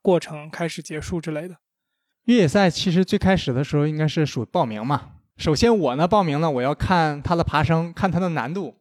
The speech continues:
Speaker 2: 难度越大，可能对我的这个，这个报名的这个越好。但当然同时呢，我会筛选组委会。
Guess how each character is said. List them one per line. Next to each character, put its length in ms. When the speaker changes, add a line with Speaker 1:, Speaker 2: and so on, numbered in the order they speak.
Speaker 2:
难 160
度 80
越 160
大， 280
可 140
能 120
对 120
我 180
的 80
这 120
个， 100
这 200
个 320
报 120
名 160
的 120
这 100
个 360
越 100
好。 320
但 140
当 160
然 100
同 160
时 140
呢， 80
我 140
会 120
筛 220
选 260
组 140
委 100
会。 240